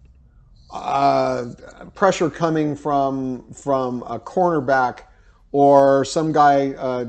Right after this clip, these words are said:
the safety sneaking up, or any kind of st-, a lot of, or stunting or any. I, I don't see, the striker position was big.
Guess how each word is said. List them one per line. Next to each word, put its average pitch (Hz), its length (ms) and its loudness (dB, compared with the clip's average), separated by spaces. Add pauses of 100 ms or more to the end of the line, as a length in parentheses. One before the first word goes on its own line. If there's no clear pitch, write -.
the 123 140 -8
safety 170 480 -4
sneaking 143 420 -8
up, 123 400 -10
or 135 540 0
any 226 340 -2
kind 139 460 -6
of 123 360 -6 (420)
st-, - 360 -16
a 139 80 -2
lot 147 300 0
of, 131 420 -8
or 135 220 -2
stunting 185 640 -6
or 139 300 -8
any. 226 220 -8
I, 139 360 -4 (400)
I 127 100 -6
don't 165 420 -4
see, - 220 -18
the 165 160 -2
striker 262 560 -4
position 147 600 -6
was 120 220 -6
big. 110 520 -4